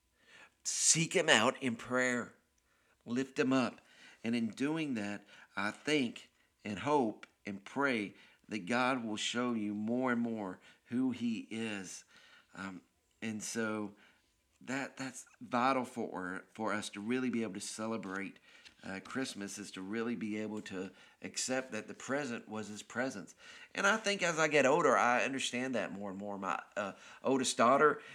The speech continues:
is in college now. My, uh, other daughters are in high school and, and getting towards the,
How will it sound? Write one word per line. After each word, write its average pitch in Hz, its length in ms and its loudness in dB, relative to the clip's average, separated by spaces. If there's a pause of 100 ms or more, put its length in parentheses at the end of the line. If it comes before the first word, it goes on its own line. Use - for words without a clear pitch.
(160)
is 110 320 0
in 117 300 -4
college 127 540 4
now. 143 400 4 (960)
My, 113 420 2
uh, 113 220 2
other 123 240 2
daughters 127 500 6
are 117 100 2
in 110 80 -2
high 123 200 0
school 135 400 -2
and, 104 160 -6 (280)
and 104 240 -6 (140)
getting 123 320 0
towards 120 400 -2
the, 107 220 -2